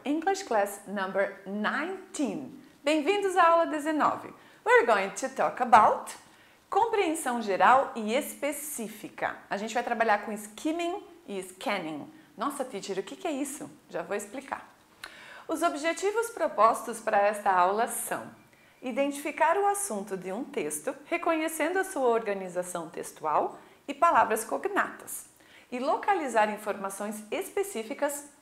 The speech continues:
em texto. Então, olha lá, skimming versus scanning. O que é um skimming? A gente vai procurar, vocês estão no sexto ano,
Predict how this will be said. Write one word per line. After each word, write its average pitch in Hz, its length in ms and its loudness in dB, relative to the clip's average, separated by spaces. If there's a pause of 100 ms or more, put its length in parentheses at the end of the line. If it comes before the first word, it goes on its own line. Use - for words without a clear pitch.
em 190 180 -8
texto. - 460 -10 (1200)
Então, 226 200 6
olha 202 260 6
lá, - 380 0
skimming 403 680 -4 (120)
versus 226 600 2 (260)
scanning. 147 720 -8 (480)
O 311 80 -6
que - 140 -4
é 508 140 6
um 427 100 0
skimming? 185 600 -4 (920)
A 254 80 6
gente 294 260 -4
vai 208 140 4
procurar, 170 760 0
vocês 233 380 -2
estão 240 240 -4
no 226 100 -6
sexto 233 440 -4
ano, 160 180 -4